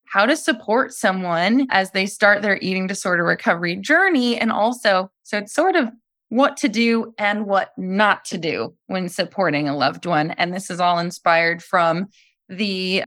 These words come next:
recovery guidebook on the Balance site that we will link to in the show notes as well. It's a free downloadable guidebook, which is so helpful.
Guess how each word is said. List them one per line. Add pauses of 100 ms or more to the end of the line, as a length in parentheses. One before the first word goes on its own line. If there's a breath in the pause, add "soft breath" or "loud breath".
(140)
recovery
guidebook (360 soft breath)
on
the
Balance
site
that
we
will
link
to
in
the
show
notes
as
well.
It's
a
free
downloadable
guidebook,
which
is (120)
so
helpful.